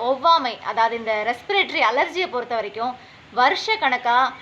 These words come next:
டெய்லி காலையில எந்திரிச்ச உடனே தும்மல் இருந்துகிட்டே இருக்கும். ஆனா, எந்த ஒரு பெரிய அளவுல இன்ஃபெக்ஷன் எதுவும் இருக்காது. அதாவது, மூக்குல இருந்து வர அந்த,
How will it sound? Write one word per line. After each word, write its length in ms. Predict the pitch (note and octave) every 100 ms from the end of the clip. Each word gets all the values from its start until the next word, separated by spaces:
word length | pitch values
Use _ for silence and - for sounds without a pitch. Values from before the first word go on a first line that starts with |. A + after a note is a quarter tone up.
| - - -
டெய்லி 420 | B3+ C#4+ E4+ G4+
காலையில 380 | E4 B3+ C4+ C4
எந்திரிச்ச 280 | B3+ B3+ B3
உடனே 280 | A#3 B3+
தும்மல் 320 | C#4+ D4 D4+ C#4
இருந்துகிட்டே 500 | C#4 C#4 B3+ D4+ C#4+
இருக்கும். 400 | A#3 A#3+ C#4 -
ஆனா, 260 | A#3+ B3+
எந்த 320 | B3 B3+ D#4
ஒரு 300 | F4+ B3 B3 B3
பெரிய 300 | C4+ E4 C#4
அளவுல 160 | C4
இன்ஃபெக்ஷன் 500 | C#4 C4+ - G4 F#4+
எதுவும் 300 | C4+ A#3 A#3+
இருக்காது. 420 | G#3+ G3+ G3+ F#3 F3+ - - -
அதாவது, 360 | - B3 B3 C4+
மூக்குல 120 | C#4
இருந்து 280 | C#4 C4 D4
வர 260 | C4+ C4 B3+
அந்த, 520 | A#3 A3+ A3 G#3+